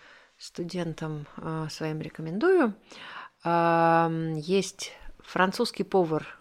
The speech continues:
живущий в Америке. Я надеюсь, что он жив еще. Его зовут Жак Пепен,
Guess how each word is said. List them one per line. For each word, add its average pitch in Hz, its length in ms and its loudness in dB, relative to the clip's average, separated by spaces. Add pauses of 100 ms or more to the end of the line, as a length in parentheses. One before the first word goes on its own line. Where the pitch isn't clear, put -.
живущий 170 880 -2
в - 60 -4
Америке. 226 540 0 (640)
Я 156 220 -2 (120)
надеюсь, 156 320 -4
что - 120 -6
он 139 100 -6
жив 147 200 -2
еще. 139 380 -4 (120)
Его 160 220 2
зовут 160 260 4
Жак 165 260 4
Пепен, 277 360 4